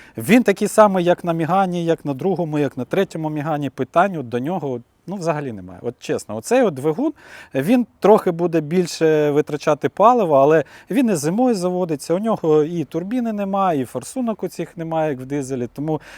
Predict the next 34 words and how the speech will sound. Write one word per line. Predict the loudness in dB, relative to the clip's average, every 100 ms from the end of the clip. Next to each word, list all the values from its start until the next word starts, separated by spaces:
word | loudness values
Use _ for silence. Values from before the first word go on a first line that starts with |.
| -6
він | -2 0
набагато | 0 4 4 6 4 0
простіше, | -4 -4 -4 -2 -2 -2 0
але, | 2 4 4 2 0 -20 -20 -20 _ 0
е, | 2 2
дизель | 2 0 0
їде | -6 -4 -2 0 0 -4
цікавіше, | -10 -2 -2 -2 -6 -4 -2 0
різвіше, | -2 -4 -4 -4 -4 -2 -2 0
і |
по | -2 -4
трасі | 2 2 2 -4
зручніше, | -4 -6 -8 -8 -6 -2
обертів | -2 -2 -8 -10
таких | -10 -10 -10 -12
нема. | -10 -8 -8
Тому | -8 -10 -8 -8 -6
я | -2
все-таки, | -2 -4 -6 -6 -4
якщо | -6 -6 -8
б | -6
обрав | -2 2 2
би | 0
такий | -10 -12
автомобіль, | -12 -10 -10 -10
то | -6 -6
він | -6 -6
був | -6 -8
би | -8 -6
дизельний. | -4 -4 -6 -14 -14 -20 -14 -4
Якщо | 0 4
ми | 4 2
візьмемо | 0 2 2 2
конкурентів | -2 -4 -2 -2 -2 -2 -6